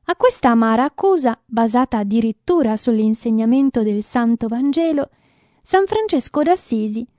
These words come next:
seppe subito rispondere così,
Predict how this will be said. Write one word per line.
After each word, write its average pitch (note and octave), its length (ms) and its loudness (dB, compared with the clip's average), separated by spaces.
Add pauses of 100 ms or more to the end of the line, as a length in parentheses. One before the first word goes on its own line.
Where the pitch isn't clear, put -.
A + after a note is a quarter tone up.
(160)
seppe E4+ 480 0
subito B3+ 480 -2
rispondere C#4 720 0
così, A3 400 -4